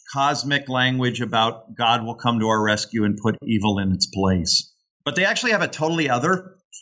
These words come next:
way they use this myth sometimes. Ninety percent of the time, it's,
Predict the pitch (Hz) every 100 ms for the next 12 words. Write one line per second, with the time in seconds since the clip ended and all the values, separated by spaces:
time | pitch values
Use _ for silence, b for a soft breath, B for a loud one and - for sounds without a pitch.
0 | - 147 139 156 175 165 160 175 143 165
1 | - 156 170 - 165 165 165 175 165 -
2 | 123 160 202 214 185 - 165 151 139 139
3 | 135 127 123 127 113 - - -